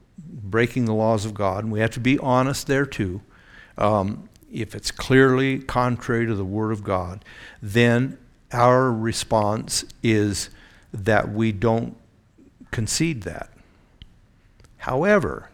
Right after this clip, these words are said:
even then, there are, um, you look at Daniel and some other cases in the Scripture where people who were, uh, under situations like that,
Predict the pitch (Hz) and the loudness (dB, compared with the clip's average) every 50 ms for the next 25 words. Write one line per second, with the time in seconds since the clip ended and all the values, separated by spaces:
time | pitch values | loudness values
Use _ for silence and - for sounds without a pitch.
0 | - - 131 151 165 151 175 165 151 120 110 143 190 214 185 98 - - - - | -4 0 0 2 2 0 0 -2 -2 -2 0 2 2 2 0 -2 -6 -10 -14 -16
1 | - - _ _ _ _ _ _ _ _ - - - - - _ - 101 95 107 | -20 -20 _ _ _ _ _ _ _ _ -20 -20 -20 -20 -20 _ -12 -4 2 4
2 | 110 113 110 110 107 - - - 107 101 101 101 95 95 92 82 - - - - | 6 6 6 4 2 0 -2 -4 -2 0 0 0 0 -2 -4 -6 -10 -14 -20 -20
3 | _ _ _ _ _ _ - - - _ _ _ _ _ _ _ - 107 101 101 | _ _ _ _ _ _ -20 -20 -20 _ _ _ _ _ _ _ -2 0 0 0
4 | 95 90 87 87 87 - - - - _ _ _ _ _ _ _ _ _ _ _ | -2 -4 -6 -10 -12 -14 -16 -20 -20 _ _ _ _ _ _ _ _ _ _ _
5 | _ _ _ _ _ _ _ _ _ _ _ _ - - - _ _ _ _ _ | _ _ _ _ _ _ _ _ _ _ _ _ -20 -20 -20 _ _ _ _ _
6 | _ _ _ _ _ _ _ _ _ _ _ _ _ _ _ _ _ - - 123 | _ _ _ _ _ _ _ _ _ _ _ _ _ _ _ _ _ -6 -4 -2
7 | 110 113 117 - 156 131 107 120 120 117 117 117 117 113 113 117 123 123 110 101 | 0 0 0 0 -2 0 4 4 4 4 4 2 2 2 2 2 0 0 -2 -2
8 | 92 - - 117 113 117 117 113 110 107 - - 123 120 120 - - - 101 92 | -4 -2 -2 0 2 2 2 0 0 -2 0 0 2 2 2 0 -2 -2 -2 -2
9 | 101 104 104 95 85 - - - 139 135 - - 113 90 104 101 98 101 - - | -2 -2 -2 -4 -6 -6 -4 -6 -6 -6 -6 -8 -6 -4 -2 -2 -4 -4 -4 -4
10 | 117 110 - 113 107 80 71 101 110 107 101 95 98 104 101 98 95 85 - - | -4 -4 -4 -4 -6 -4 -2 -2 -2 0 -2 -2 -4 -2 -2 -2 -2 -4 -6 -12
11 | - - - - - - - - - 101 95 92 95 - - - 190 139 135 - | -20 -20 -20 -20 -20 -20 -12 -6 -4 -2 -2 -2 -4 -6 -8 -2 2 4 4 4
12 | 160 139 127 113 101 95 87 - - - - - - - 120 110 - - 110 107 | 4 4 2 2 2 0 -4 -8 -12 -18 -12 -6 -2 -2 -2 -2 -2 -2 -2 -2
13 | 101 92 - - 101 92 87 92 90 90 87 - 95 90 90 92 - | -2 -4 -4 -4 -4 -4 -2 -4 -4 -4 -6 -6 -8 -8 -8 -10 -12